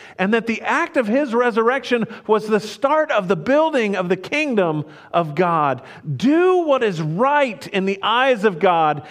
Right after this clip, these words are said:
and trust God with the results. Do what is right,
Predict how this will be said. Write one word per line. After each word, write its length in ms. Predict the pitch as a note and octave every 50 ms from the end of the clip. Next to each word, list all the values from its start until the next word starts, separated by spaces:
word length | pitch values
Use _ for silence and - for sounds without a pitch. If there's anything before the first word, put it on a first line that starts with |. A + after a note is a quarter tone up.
| - - -
and 180 | - F3 F3 D#3
trust 460 | - - G#3 F3+ F3 - - - D3
God 540 | B2+ F#3 F3 D#3+ C#3+ C3+ A#2+ A2+ G2+ G#2 G2+ - _ _ _ _ _ _ _ _ _ _
with 160 | - A#2+ A2+ -
the 80 | C#3
results. 760 | A#2 A#2+ A2+ - - G#2+ F2 D#2+ - - _ - - - - _ _ _ _ _ _ _ -
Do 300 | C3 D#3 A#3+ B3 C4+ C4+
what 200 | B3+ A#3+ A#3 A3
is 160 | G3+ E3+ C#3
right, 400 | A#2+ A2 F#2+ F#2 F#2 - _ -